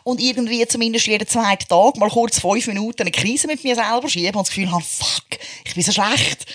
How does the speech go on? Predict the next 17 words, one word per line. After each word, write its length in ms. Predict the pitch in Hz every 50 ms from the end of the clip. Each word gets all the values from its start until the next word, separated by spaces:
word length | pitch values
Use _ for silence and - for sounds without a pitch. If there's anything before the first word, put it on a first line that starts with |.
| - - - - -
Jetzt 160 | - - -
bin 120 | 247 226
ich 60 | 202 214
einfach 180 | 247 277 -
dreieinhalb 360 | - 262 254 262 294 277 240 202
Wochen 260 | 240 247 - - 185
weg 160 | 185 240 285 -
und 100 | 277 247
hänge 200 | 226 208 214 220
da 80 | 208 208
im 100 | 208 196
schönen 320 | - 214 208 247 269 247 220
Island 440 | 233 294 - 277 247 254 277 330 285
mit 140 | 226 - -
den 60 | 202
schönen 240 | 190 202 226 262 269
Häuschen 480 | 277 240 233 254 285 - 285 311 330